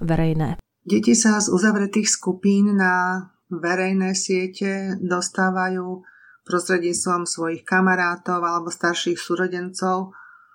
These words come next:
Speaker 2: alebo niekedy jednoducho vďaka reklame, ktorá je všade a kliknú a jedným klikom sa vlastne na takúto sociálnu sieť môžu dostať.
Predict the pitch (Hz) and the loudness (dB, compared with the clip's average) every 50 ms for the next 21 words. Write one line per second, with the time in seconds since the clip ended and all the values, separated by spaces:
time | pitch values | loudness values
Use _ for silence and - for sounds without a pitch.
0 | _ _ - 247 240 220 202 196 185 180 175 185 185 - 196 185 185 190 190 190 | _ _ 2 4 4 6 6 4 4 4 2 0 0 0 0 0 2 0 2 2
1 | 185 175 170 175 180 180 180 185 - - 190 170 165 170 165 170 - 190 180 170 | 2 2 2 0 0 0 -2 -4 -2 -2 -4 -2 -2 -4 -6 -2 0 0 2 0
2 | 156 160 - 185 180 175 175 175 175 - - 175 170 175 175 175 170 165 - - | 0 -2 0 -2 0 0 -2 -4 -8 -8 -8 -6 -6 -4 -6 -6 -8 -8 -6 -6
3 | - 175 170 170 165 175 175 180 185 185 _ _ _ - 170 160 160 160 160 160 | -4 -2 -4 -4 -2 -4 -4 -4 -6 -8 _ _ _ -6 -4 -4 -4 -4 -4 -4
4 | 165 190 190 - - - _ _ - 165 165 - - - 185 180 175 175 180 175 | -4 -4 -6 -8 -16 -20 _ _ -2 -2 -2 -2 -2 -2 -2 -2 0 -2 -4 -6
5 | - - _ _ - 170 156 156 151 156 156 156 165 165 165 165 165 165 - - | -8 -10 _ _ -6 -4 -2 -2 -2 -4 -4 -4 -4 -4 -4 -4 -6 -8 -10 -6
6 | - 160 156 - - 165 165 170 - - 165 156 160 165 - - 175 160 160 156 | -6 -6 -6 -6 -6 -8 -8 -6 -8 -8 -8 -8 -8 -10 -8 -8 -8 -8 -8 -8
7 | - 165 165 - - 170 - - 165 165 165 _ _ - - - - - - - | -10 -10 -10 -10 -14 -14 -8 -8 -8 -8 -8 _ _ -20 -20 -20 -20 -20 -20 -20
8 | - - - 165 - - 180 170 170 165 160 - - - 165 160 165 160 151 156 | -16 -4 -4 -4 -4 -2 -4 -4 -4 -6 -6 -6 -6 -4 -4 -6 -6 -8 -10 -8
9 | 160 180 170 156 151 156 - - - 156 151 156 - | -8 -6 -4 -4 -2 -2 -4 -2 -2 -4 -4 -4 -10